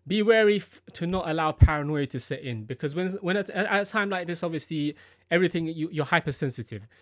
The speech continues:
It's very easy to become a germaphobe suddenly, even if you weren't normally like that. But just because of what's happening, everything piling on top of you, you feel a little itch, you get very paranoid, you feel, you know,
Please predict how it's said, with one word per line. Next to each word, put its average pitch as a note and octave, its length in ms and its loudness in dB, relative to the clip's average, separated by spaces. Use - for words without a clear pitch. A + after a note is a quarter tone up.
It's A#2 140 -6
very E3+ 240 2
easy D3+ 540 -2
to C#3+ 460 -4
become C3+ 300 -4
a A#2+ 40 -2
germaphobe A#2+ 560 -2
suddenly, B2+ 380 0
even A3+ 320 -2
if G3+ 200 -6
you G#3 80 -4
weren't F#3+ 280 0
normally F3+ 300 -2
like F#3+ 240 -2
that. - 260 -6
But D3+ 160 -2
just F#3 320 0
because E3 280 0
of D#3 100 0
what's D#3+ 160 -4
happening, F3+ 460 -2
everything D#3 400 -4
piling D3+ 300 -2
on C#3+ 80 -4
top E3+ 200 -8
of E3 120 -14
you, E3+ 180 -6
you C3 100 -6
feel D#3 200 -2
a D3 60 0
little C#3 300 0
itch, F3+ 340 -4
you D3 80 -10
get C3 160 -4
very B2+ 180 0
paranoid, E3+ 540 -2
you B2+ 80 -6
feel, C#3+ 340 -4
you D3+ 160 -4
know, B2+ 160 -2